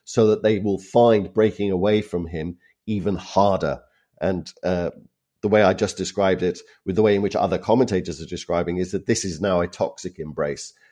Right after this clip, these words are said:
And the longer Sunak and co leave it, the harder it is gonna be for them to become Prime Minister. And we may well find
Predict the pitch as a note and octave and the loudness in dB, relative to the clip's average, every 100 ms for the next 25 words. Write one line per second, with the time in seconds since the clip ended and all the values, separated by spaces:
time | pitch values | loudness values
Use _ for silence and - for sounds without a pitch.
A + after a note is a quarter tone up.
0 | _ - F#2 F#2+ A2 A#2+ G2 - A#2+ G#2+ | _ -4 -2 2 2 2 0 -2 -4 -2
1 | F#2+ F2+ F2 - F2+ F2+ F#2 A2 A2 C#2+ | -2 -4 -8 -6 -4 -2 -2 0 -2 -4
2 | C2 - - _ _ - F#2+ G2+ G2 G2 | -10 -12 -20 _ _ -10 -2 4 4 4
3 | G2 F2+ F#2+ F2+ F2 F2+ F#2+ F2+ E2+ G2 | 0 -2 -4 -6 -8 -6 -6 -8 -4 0
4 | F#2+ F2+ - F2+ - A2 G#2 D#2 D#2+ D#2 | 0 -2 -8 -12 -4 -4 -2 -4 -4 -4
5 | D2+ F#2 F2+ F2+ G2+ G#2 F2+ F2 - - | -6 -4 -4 -2 -2 -2 -2 -6 -4 2
6 | G#2 D#2 C2 | 2 2 -4